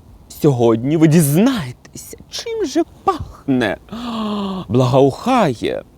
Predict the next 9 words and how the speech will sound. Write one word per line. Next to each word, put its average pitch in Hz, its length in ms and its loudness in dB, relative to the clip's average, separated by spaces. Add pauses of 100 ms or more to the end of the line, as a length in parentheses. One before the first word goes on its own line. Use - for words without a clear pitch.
(960)
осінь 101 460 -2 (720)
Монро. 85 580 -6 (840)
<laughs> 156 760 2 (1300)
А 123 100 4
в - 80 -2
цьому 208 580 4 (560)
тегу 233 420 4 (180)
чотирнадцять 214 760 0
питань. - 400 -4